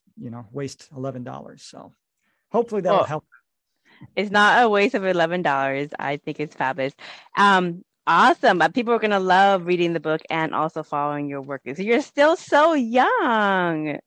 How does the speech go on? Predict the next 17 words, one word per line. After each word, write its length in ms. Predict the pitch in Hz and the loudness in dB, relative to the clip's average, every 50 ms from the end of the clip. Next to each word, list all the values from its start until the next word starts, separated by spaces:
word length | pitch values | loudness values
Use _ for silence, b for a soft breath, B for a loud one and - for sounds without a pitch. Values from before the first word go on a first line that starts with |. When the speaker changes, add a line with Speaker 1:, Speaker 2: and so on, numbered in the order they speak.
| _ _ | _ _
Speaker 2:
So 220 | _ 226 226 226 | _ 2 4 4
you 200 | 233 254 302 392 | 4 4 2 2
still 220 | - - 427 440 | 4 4 4 6
have 140 | 440 415 370 | 6 6 6
a 100 | 262 240 | 6 6
lot 240 | 247 240 262 302 285 | 6 6 6 6 4
of 100 | 269 262 | 4 2
good 160 | - 294 - | 0 -2 -4
stuff 300 | - _ - 254 466 - | -2 _ 2 2 2 2
coming 300 | - 392 277 233 226 220 | 2 0 0 2 2 2
out 120 | 220 208 208 | 4 4 4
of 100 | 202 202 | 4 2
you. 540 | 190 190 185 175 165 160 151 147 147 175 - - | 2 0 2 2 4 2 2 2 0 -2 0 0
<laughs> 1080 | 294 - - 349 - - 427 - - - 403 - - 311 330 - _ _ _ _ _ | 2 2 2 0 0 0 -2 -2 -2 -6 -6 -4 -4 -6 -6 -6 _ _ _ _ _
Speaker 1:
I 80 | 156 175 | -4 -2
hope 180 | 247 269 226 | -2 -2 -2
so. 340 | - - 180 156 - 156 143 | -4 -6 -4 -4 -4 -6 -8